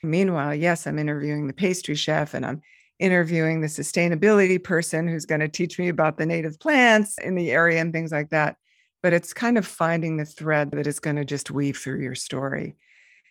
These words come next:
It's interesting, though, in this book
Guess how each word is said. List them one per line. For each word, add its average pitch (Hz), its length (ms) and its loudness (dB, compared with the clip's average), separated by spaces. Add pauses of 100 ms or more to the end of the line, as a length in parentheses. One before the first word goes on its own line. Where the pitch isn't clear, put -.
(480)
It's 285 220 2
interesting, 240 680 2
though, 147 460 0
in 196 200 2
this 277 320 0
book 156 540 0